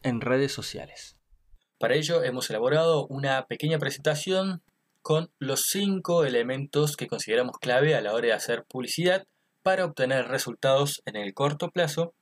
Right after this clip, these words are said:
para nuestro negocio. Bien, vamos a comenzar primero con la primera filmina, con una presentación de un estudio realizado por Weird Social y Hot Tweet,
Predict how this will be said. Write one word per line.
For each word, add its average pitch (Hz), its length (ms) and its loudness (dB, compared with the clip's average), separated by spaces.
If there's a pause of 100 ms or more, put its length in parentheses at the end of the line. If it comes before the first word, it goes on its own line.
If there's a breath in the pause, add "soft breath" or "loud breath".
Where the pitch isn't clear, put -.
(140)
para 120 220 2
nuestro 110 340 -8
negocio. - 500 -6 (600)
Bien, 165 200 0 (880)
vamos 196 240 2
a 180 60 -2
comenzar 175 480 0
primero 175 460 -2 (300)
con 135 360 0
la 120 500 2
primera 127 560 -6
filmina, 147 680 0
con 180 340 0
una 175 460 2
presentación 147 680 -2
de 139 120 0
un 156 200 0
estudio 123 720 -2 (140)
realizado 117 600 2
por 123 260 -2
Weird 117 340 0
Social 127 540 -2 (120)
y 107 420 -2
Hot 139 280 -2
Tweet, 147 200 -4